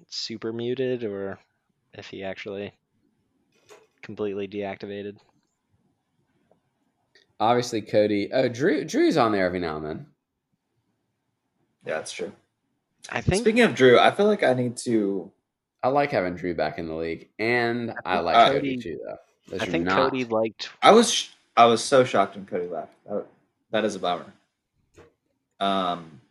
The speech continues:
Speaker 3: it kinda makes me wish that we would go to a fourteen team league. Although I guess that's a little excessive.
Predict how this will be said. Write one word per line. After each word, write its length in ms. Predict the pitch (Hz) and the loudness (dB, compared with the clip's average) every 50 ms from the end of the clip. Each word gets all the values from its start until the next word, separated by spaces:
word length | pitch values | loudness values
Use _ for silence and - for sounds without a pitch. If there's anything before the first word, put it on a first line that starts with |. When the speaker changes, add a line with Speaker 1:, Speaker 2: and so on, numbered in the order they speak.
| _ _ _ - | _ _ _ -8
Speaker 3:
it 80 | - 110 | -8 -8
kinda 180 | - 131 131 135 | -6 -4 -6 -4
makes 220 | 147 147 143 - | -4 -4 -4 -4
me 60 | 135 | -2
wish 160 | 123 123 123 | -2 -2 -2
that 80 | - 117 | -2 -2
we 160 | 110 107 98 - - - _ - | -2 -2 -2 -6 -10 -18 _ -10
would 140 | 101 98 98 | -10 -8 -2
go 120 | 104 101 98 | 0 0 0
to 140 | - - 98 | 0 -2 -6
a 40 | 98 | -6
fourteen 400 | - - 95 - - 104 90 90 | -4 -8 -8 -8 -8 -14 -14 -14
team 240 | - 95 85 - 87 | -16 -18 -20 -18 -18
league. 240 | 87 85 87 - _ _ _ _ _ _ _ _ _ _ _ _ _ - _ _ - _ _ _ _ _ _ _ _ - | -16 -18 -18 -18 _ _ _ _ _ _ _ _ _ _ _ _ _ -20 _ _ -20 _ _ _ _ _ _ _ _ -4
Although 340 | 92 95 92 90 87 85 - | -4 -2 -2 -2 -2 -4 -4
I 140 | - 95 98 | -2 -4 -4
guess 180 | 95 101 - - | -4 -4 -6 -6
that's 160 | - - - | -10 -8 -6
a 40 | 101 | -4
little 140 | 98 95 90 | -4 -4 -4
excessive. 480 | - - - 98 101 - 101 92 92 | -6 -6 -6 -6 -6 -6 -8 -10 -12